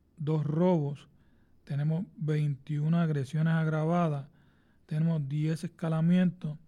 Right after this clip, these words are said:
tenemos quince apropiaciones ilegales y tenemos tres vehículos hurtados en lo que va, pues, del año,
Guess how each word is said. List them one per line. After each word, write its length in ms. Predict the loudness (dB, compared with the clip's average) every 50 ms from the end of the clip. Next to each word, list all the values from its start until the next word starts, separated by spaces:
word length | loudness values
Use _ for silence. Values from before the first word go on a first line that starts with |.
| -20 -20 -20 -20 -20 _ _ -20 _ _ -8
tenemos 400 | -4 -2 0 2 2 2 0 0 -4
quince 320 | -2 2 2 2 2 2 0
apropiaciones 680 | -2 -2 -2 -4 -4 -4 -4 -4 -2 0 0 2 2
ilegales 680 | 2 2 2 2 2 2 2 2 2 2 0 -4 -8 -12 -20 -20 -20 -20 -20 -20 _ -20 -20 _ _ _ -10
y 80 | -8
tenemos 500 | -6 -6 -4 -2 0 2 2 4 2 2 -2 -6 -8
tres 240 | -4 -2 -2 -2 0
vehículos 420 | 0 0 0 0 0 0 2 2
hurtados 480 | 2 0 0 0 0 2 2 2 0 -2
en 220 | -2 -2 -2 -4
lo 100 | -4 -6
que 160 | -8 -8 -8 -8
va, 240 | -6 -6 -6 -8
pues, 260 | -8 -8 -8 -8 -6 -4
del 160 | -4 -4 -4
año, 360 | -2 -2 -4 -4 -6 -8